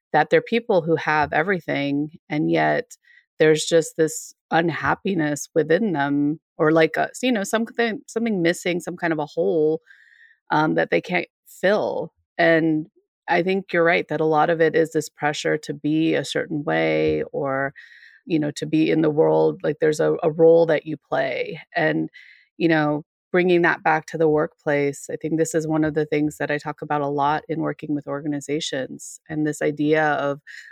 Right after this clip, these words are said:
allowing people to show up as whole human beings, because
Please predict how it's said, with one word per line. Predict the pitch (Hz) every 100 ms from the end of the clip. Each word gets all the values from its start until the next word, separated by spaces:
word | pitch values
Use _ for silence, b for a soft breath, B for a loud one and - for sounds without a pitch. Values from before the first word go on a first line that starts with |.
| B
allowing | 147 143 143 151 160
people | 160 151 151
to | 147
show | - 147
up | 147
as | 147
whole | - 143 143
human | 151 139 139
beings, | 190 262 156 156 -
because | 151 - 147 147 151 147